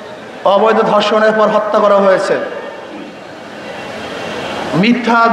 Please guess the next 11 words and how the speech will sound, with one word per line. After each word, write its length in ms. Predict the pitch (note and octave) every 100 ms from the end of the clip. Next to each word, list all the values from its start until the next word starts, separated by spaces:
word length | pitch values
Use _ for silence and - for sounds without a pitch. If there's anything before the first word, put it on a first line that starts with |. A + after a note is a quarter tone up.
| A3+
গরু 300 | A3 A#3 A#3 A3+ A3+ -
গোশ 200 | G3+ A3+ G#3+ G#3
বহনের 360 | G#3+ A3+ A3+ G#3+
অভিযোগে 420 | G#3+ A3 A3 F3+ B2 - - - - - - - - - - -
বহুত 220 | G#3 A3+ A3
মুসলমান 340 | G#3+ A3+ A3+ A#3 A3+
সন্তানদেরকে 680 | G#3+ A3 A3+ A3+ A3 G#3 F3+ - - - - - - - - - - - - - - -
পিটিয়ে 320 | B3 B3 B3 A3+
হত্যা 260 | A#3 A#3 A#3
করা 160 | G#3+ G3+
হয়েছে। 320 | G3 F#3 -